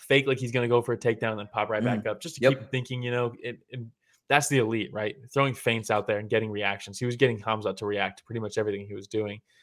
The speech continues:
Speaker 1: Uh, and he was tagging him. And I was like, "Look,
Speaker 2: Yep.
Speaker 1: this is pretty good." The round ends, and I was like, "I thought that was a pretty clear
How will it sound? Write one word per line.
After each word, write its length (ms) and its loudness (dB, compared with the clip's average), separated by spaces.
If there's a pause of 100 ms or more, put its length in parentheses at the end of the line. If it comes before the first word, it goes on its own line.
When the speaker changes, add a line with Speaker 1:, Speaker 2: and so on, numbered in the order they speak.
(160)
Speaker 1:
Uh, 140 4
and 100 2
he 40 2
was 120 0
tagging 320 6
him. 120 -6 (200)
And 100 -8
I 80 0
was 160 -4
like, 200 0 (100)
"Look, 160 2
Speaker 2:
Yep. 80 -16
Speaker 1:
this 160 -8
is 60 -14
pretty 240 2
good." 260 4
The 60 -12
round 260 2
ends, 280 4
and 80 -2
I 60 2
was 160 0
like, 180 2
"I 40 -2
thought 160 -4
that 100 4
was 100 -2
a 40 -14
pretty 220 -4
clear 440 4